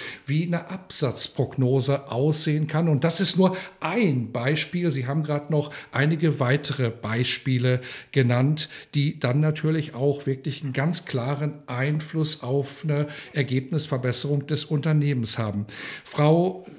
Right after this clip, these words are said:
Reissig-Tust, ist das so auch das Thema gewesen, Stichwort Blaupause auch für, ja, die Praxis,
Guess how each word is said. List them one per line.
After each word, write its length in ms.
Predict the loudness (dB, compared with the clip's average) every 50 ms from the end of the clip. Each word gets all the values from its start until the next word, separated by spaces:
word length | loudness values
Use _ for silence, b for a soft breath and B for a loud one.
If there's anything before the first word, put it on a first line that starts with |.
| -10 -6 -4
Reissig-Tust, 800 | -2 0 0 2 2 0 0 0 2 2 4 4 4 2 2 2
ist 340 | 4 4 4 2 2 0
das 300 | 0 2 6 6 6 6
so 320 | 6 4 2 2 0 -2 -2
auch 320 | 2 4 4 4 4 2
das 360 | -2 -4 -2 0 0 0 0
Thema 380 | 0 0 0 2 4 4 2 2
gewesen, 720 | 2 0 0 0 2 2 2 2 2 2 2 2 0 0
Stichwort 560 | 0 0 0 -2 0 2 2 2 2 0 -2 -4
Blaupause 1120 | -4 -2 0 2 6 6 6 6 4 2 -2 -4 0 2 4 4 4 4 4 0 0 0
auch 220 | 0 0 0 -2
für, 300 | -2 2 4 4 4 4 B B B B B B B
ja, 200 | 0 2 2 2
die 140 | 2 0 -2
Praxis, 840 | -2 -4 -4 -2 0 0 0 0 0 2 4 4 4 4 4 2 0